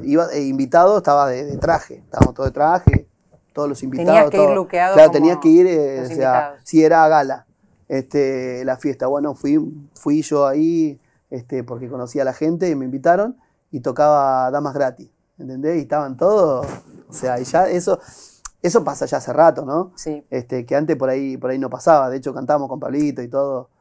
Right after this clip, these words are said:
Speaker 1: me invitó a
Speaker 2: ¿Y
Speaker 1: cantar.
Speaker 2: cuándo te diste cuenta que las canciones las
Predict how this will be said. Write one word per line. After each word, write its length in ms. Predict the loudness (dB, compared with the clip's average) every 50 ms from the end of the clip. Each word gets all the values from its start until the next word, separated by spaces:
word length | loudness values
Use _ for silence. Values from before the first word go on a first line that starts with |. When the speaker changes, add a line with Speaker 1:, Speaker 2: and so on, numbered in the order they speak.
| _ _ _
Speaker 1:
me 100 | -10 -10
invitó 240 | -8 -8 -6 -8 -6
a 20 |
Speaker 2:
¿Y 40 | -6
Speaker 1:
cantar. 480 | -4 -6 -4 -2 -2 -2 -2 -4 -8 _ _ _
Speaker 2:
cuándo 240 | _ -6 -4 -4 -4
te 80 | -4 -4
diste 200 | -4 -4 -6 -6
cuenta 260 | -6 -6 -6 -8 -10
que 240 | -8 -10 -10 -10 -10
las 140 | -12 -12
canciones 680 | -14 -16 -16 -16 -12 -12 -12 -12 -12 -14 -18 -20 -20 _ -14
las 160 | -14 -14